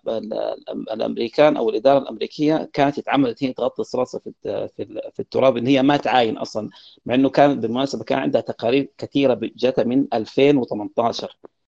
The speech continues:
بين، ب-، في، في موضوع الاستعداد ل-، ل-، ل-، ل-، ل-، لفيروس هوائي ممكن يجيهم، إنه المفروض يعملوا حاجات وخطوات و-، ويجهزوا لها. الإدارة الأمريكية يعني ما انتبهت للموضوع ده أبدًا يعني. ال-، اللي حصل إنه،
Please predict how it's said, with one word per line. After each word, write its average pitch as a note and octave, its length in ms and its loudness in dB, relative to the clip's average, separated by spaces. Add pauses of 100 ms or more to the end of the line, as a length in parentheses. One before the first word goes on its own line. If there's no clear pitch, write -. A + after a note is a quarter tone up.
(120)
بين، A2 320 0
ب-، A2 400 0 (100)
في، - 340 -6
في A2 100 -8
موضوع G#2+ 320 -4
الاستعداد A2 640 0
ل-، G#2 220 -2
ل-، A2 300 -6
ل-، G2+ 260 -6 (180)
ل-، G2+ 300 -6
ل-، G2 280 -8 (580)
لفيروس A#2 640 2
هوائي A2+ 300 2
ممكن A2+ 320 -6
يجيهم، B2+ 460 -6 (180)
إنه G#2+ 80 -10
المفروض A#2 260 -8
يعملوا A2+ 240 -4
حاجات A2 420 -4
وخطوات - 480 -4
و-، - 260 -12 (260)
ويجهزوا G#2+ 540 -8
لها. C#3 360 0 (140)
الإدارة C3 460 2
الأمريكية - 540 -2 (100)
يعني G#2 200 -8
ما A#2+ 200 -2
انتبهت A2+ 440 -2
للموضوع G#2 280 -10
ده G#2 100 -6
أبدًا - 380 -10
يعني. - 200 -20 (760)
ال-، A2+ 180 -6
اللي A2+ 180 -2
حصل D#3+ 460 2 (120)
إنه، A#2+ 280 -2